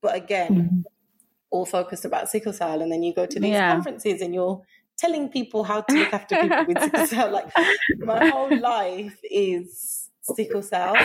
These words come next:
Speaker 1: And I think at one point I found it really difficult because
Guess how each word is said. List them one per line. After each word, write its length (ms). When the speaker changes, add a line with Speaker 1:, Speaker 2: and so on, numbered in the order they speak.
Speaker 1:
And 120
I 120
think 320
at 120
one 420
point 380
I 80
found 400
it 140
really 340
difficult 680
because 540